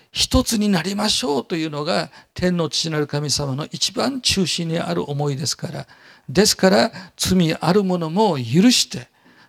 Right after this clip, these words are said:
そして罪あるものを清いものとさせて、そしてこの交わりの中に入ってくるように、天の父なる神様は、その父なる神様がすることの全部を、えー、行ってですね、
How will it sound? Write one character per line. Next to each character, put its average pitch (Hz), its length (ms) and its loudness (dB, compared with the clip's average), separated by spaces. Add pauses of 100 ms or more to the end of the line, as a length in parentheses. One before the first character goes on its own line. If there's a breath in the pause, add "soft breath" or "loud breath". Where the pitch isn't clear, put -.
そ - 180 2
し 185 80 0
て 208 320 0 (180 loud breath)
罪 202 360 2
あ 165 140 0
る 190 120 2
も 180 140 0
の 180 300 2
を 175 80 0
清 226 300 0
い 269 80 4
も 208 140 4
の 160 100 -2
と 156 120 -4
さ 151 180 -6
せ 220 200 -2
て、 175 300 0 (360 loud breath)
そ - 220 2
し - 100 0
て 262 160 0
こ 220 160 2
の 202 100 0
交 180 300 2
わ 180 60 2
り - 20 -4
の 165 60 -2
中 160 140 -8
に 147 80 -6
入 285 300 -2
っ - 40 -4
て 214 180 -4
く 185 120 -6
る 185 100 -8
よ 185 200 -2
う 185 40 -4
に、 247 240 -2 (420 loud breath)
天 165 220 2
の 151 120 0
父 - 220 -2
な 151 100 0
る 147 80 -4
神 151 240 -4
様 147 260 -4
は、 175 360 -2 (420 loud breath)
そ - 200 -6
の 135 400 0 (220)
父 - 260 2
な 156 100 2
る 147 80 -4
神 151 220 -2
様 147 220 -4
が 147 120 -2
す - 160 -2
る 156 80 -2
こ 151 140 -4
と 156 120 -6
の 143 140 -6
全 254 440 2
部 220 140 -2
を、 247 240 -2 (300 loud breath)
え - 40 -12
ー、 139 240 -8 (180)
行 160 340 2
っ 151 100 -2
て 147 140 -2
で 147 120 -6
す - 160 -8
ね、 170 220 -6